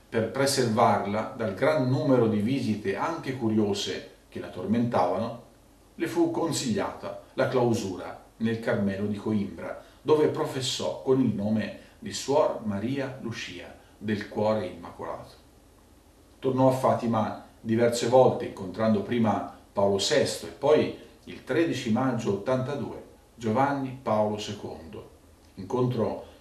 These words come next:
che si ripeté il tredici maggio novantuno, nel decimo anniversario dell'attentato di Piazza San Pietro, e ancora il tredici maggio duemila per la beatificazione dei due cugini,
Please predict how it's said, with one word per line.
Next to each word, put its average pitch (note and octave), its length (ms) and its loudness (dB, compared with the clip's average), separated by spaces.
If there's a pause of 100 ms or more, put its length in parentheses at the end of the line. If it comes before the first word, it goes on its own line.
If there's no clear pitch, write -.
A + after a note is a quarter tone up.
(100)
che G#2+ 100 -8
si A#2+ 180 -2
ripeté A2+ 380 -2
il F#2 200 -4
tredici A#2+ 420 -4
maggio G#2+ 340 0
novantuno, G2+ 880 -2 (220)
nel G2+ 260 -2
decimo C3 480 0
anniversario G#2+ 800 -2 (300)
dell'attentato A2 920 0
di G2+ 80 -2
Piazza B2+ 500 -2
San G2+ 260 -8
Pietro, - 460 -12 (280)
e G#2 80 -10
ancora - 580 0 (260)
il - 180 -18
tredici A2 400 -4
maggio G#2 320 0
duemila G2+ 600 0 (280)
per A2 180 0
la G#2 80 0
beatificazione A2+ 1080 -6
dei G2+ 140 -8
due A2 140 0
cugini, E2 600 -8